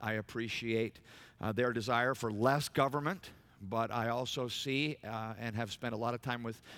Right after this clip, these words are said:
pastors in the inner city, and I've come to understand, for example, the injustice of our economic system. Do you know how your children's education is paid for?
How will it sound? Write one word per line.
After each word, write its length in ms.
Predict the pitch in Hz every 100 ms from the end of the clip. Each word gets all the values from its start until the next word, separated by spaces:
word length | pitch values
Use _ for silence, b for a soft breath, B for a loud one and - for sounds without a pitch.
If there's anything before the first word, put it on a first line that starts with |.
| B
pastors 480 | - 127 131 - 120
in 80 | 117
the 60 |
inner 260 | 110 120 120
city, 400 | - 135 123 135
and 100 | 113
I've 160 | 113 -
come 200 | 123 113
to 100 | 110
understand, 500 | 117 107 - 120 117
for 220 | 131 120
example, 640 | 110 131 135 135 123 131 B B B
the 140 | 131 -
injustice 680 | 139 135 113 135 143 135 117
of 100 | 120
our 100 | 117
economic 520 | 120 131 120 131 127
system. 440 | - 110 - 101 98
Do 60 | 110
you 40 |
know 120 | 131
how 100 | 131
your 160 | 127 139
children's 360 | - 156 160
education 480 | 151 151 151 151 147
is 80 | 160
paid 240 | - 147
for? 240 | 143 180